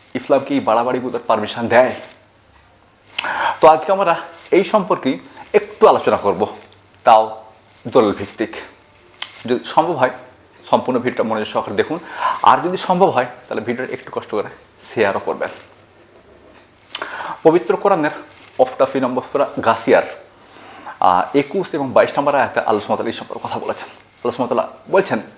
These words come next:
একুশ নম্বর আয়াতে, "ফাজাক্কির, ইন্নামা আনতা মুজাক্কির", আপনি প্রচার করতে থাকুন, কেননা আপনি একজন প্রচারকারী। ঠিক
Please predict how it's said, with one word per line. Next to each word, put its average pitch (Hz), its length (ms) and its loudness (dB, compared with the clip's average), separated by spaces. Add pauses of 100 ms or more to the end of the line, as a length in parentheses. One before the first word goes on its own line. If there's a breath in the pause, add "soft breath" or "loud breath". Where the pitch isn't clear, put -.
(200)
একুশ - 260 -8
নম্বর 113 200 -2
আয়াতে, - 240 -6 (340 soft breath)
"ফাজাক্কির, 147 1040 2 (1400 loud breath)
ইন্নামা 160 520 0
আনতা 113 440 0
মুজাক্কির", 113 960 2 (720 soft breath)
আপনি 143 580 2 (160)
প্রচার 131 300 4
করতে 127 360 2
থাকুন, 127 600 2 (520)
কেননা 110 360 2 (100)
আপনি 127 320 2
একজন 107 340 -4 (120)
প্রচারকারী। 110 880 2 (1700 loud breath)
ঠিক - 380 -4